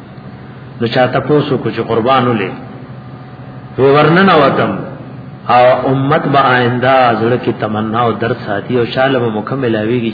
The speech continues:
چاله به نه ملاویږي. نو ګوره تر قیامت به امت راځي. خدای د پاره حضور پاک صلی الله علیه وسلم درمن شو چې چاله به دنه مکوي، چاله ني. او چې ولا پته ولګي چې دا زموږ د حبیب سنت دي، نو امت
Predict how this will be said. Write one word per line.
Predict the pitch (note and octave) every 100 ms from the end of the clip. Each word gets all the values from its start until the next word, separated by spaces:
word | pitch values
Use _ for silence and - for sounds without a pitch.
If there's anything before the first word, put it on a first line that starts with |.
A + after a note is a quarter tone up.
| -
چاله | G2+
به | F#2
نه | F#2
ملاویږي. | F#2 F2+ E2+ E2+ F2 - - - -
نو | G#2+
ګوره | C#3 C3
تر | B2
قیامت | - C3 C#3 D#3 C#3
به | A#2+ A#2+
امت | A#2+ C3 A2+
راځي. | G2 F#2+ G#2+ - - - -
خدای | A2 A2+ C3
د | B2+
پاره | A#2+ B2+ B2 A2+
حضور | G#2+ A2 G#2+
پاک | A2+ A#2+
صلی | - G#2+
الله | G#2
علیه | G#2 G2+
وسلم | B2 A2+
درمن | G#2 G2+ B2 G#2+
شو | - - - -
چې | - -
چاله | C3 B2+
به | A2+
دنه | G#2+ B2 A#2
مکوي، | G#2+ G#2 - B2+ E3+
چاله | D#3+ C#3+ C#3
ني. | C3+ D3 - - -
او | B2
چې | -
ولا | B2+ C3 B2
پته | D#3 E3
ولګي | E3 D#3+ D#3+ D3+ C#3+
چې | D3
دا | D3
زموږ | C#3 C#3 D3
د | C#3 A#2+
حبیب | A#2+ C#3+ -
سنت | A#2 A2 C3 D3+ -
دي، | G2 - - - - - - G2+
نو | A2
امت | A2 B2